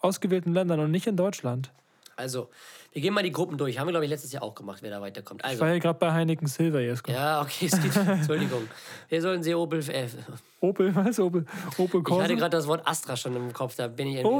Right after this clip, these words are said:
Speaker 1: Opel? <laughs> Ach, die Verbindung, jetzt verstehe
Speaker 2: Ja,
Speaker 1: ich.
Speaker 2: so. Also, Tom, Gruppe A. Ajax, Liverpool, Neapel und die Glasgow Rangers. Also, ich sage Liverpool und,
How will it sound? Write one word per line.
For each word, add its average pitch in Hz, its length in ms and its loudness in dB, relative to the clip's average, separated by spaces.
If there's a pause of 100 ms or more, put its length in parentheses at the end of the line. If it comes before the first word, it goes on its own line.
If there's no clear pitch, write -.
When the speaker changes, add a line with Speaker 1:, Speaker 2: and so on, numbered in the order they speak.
Speaker 1:
Opel? 285 640 2
<laughs> - 40 -4
Ach, 175 180 2
die 302 220 2
Verbindung, 190 420 2
jetzt 185 180 0
verstehe 160 340 2
Speaker 2:
Ja, 131 180 -2
Speaker 1:
ich. 151 60 -10
Speaker 2:
so. 123 200 -4 (300)
Also, 190 260 2
Tom, 139 260 0
Gruppe 190 280 2
A. 120 340 0
Ajax, 226 680 0 (160)
Liverpool, 220 640 0
Neapel 170 500 2
und 165 100 2
die 156 80 -2
Glasgow 147 400 0
Rangers. 110 520 -4 (1040)
Also, 143 220 0
ich 196 160 -2
sage 175 280 0
Liverpool 190 600 0
und, 156 720 -2